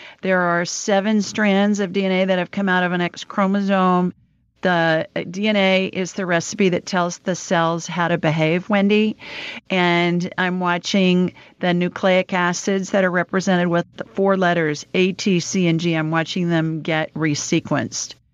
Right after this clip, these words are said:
in your D N A. When the strand is, is resequenced, it snaps back into the X chromosome. The <laughs> strands look like a piece of paper that you'd find inside a fortune cookie. So I'm watching that. It looks to me like you've got Lyme.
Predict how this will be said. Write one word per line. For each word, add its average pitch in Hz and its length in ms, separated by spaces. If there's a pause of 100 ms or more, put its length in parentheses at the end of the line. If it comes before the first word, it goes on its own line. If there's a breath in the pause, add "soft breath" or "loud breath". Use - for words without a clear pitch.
(260)
in 175 180
your 160 180
D 160 200
N 156 120
A. 151 320
When 165 420
the 160 120
strand 180 520
is, 160 260 (640)
is 160 360
resequenced, 170 840
it 160 100
snaps - 460
back 156 260
into 165 300
the 160 160
X - 180
chromosome. 165 640 (240 loud breath)
The 226 100
<laughs> - 120
strands 311 580
look 226 240
like - 300
a 156 200 (340 loud breath)
piece 208 220
of 185 100
paper 170 260
that 156 200
you'd 160 140
find 156 300
inside 151 360
a 143 80
fortune 143 440
cookie. 139 180 (640)
So 151 500
I'm 160 220
watching 160 340
that. 165 300
It 180 180
looks 240 280
to 294 120
me 247 140
like 208 240
you've 202 140
got 196 180
Lyme. 165 440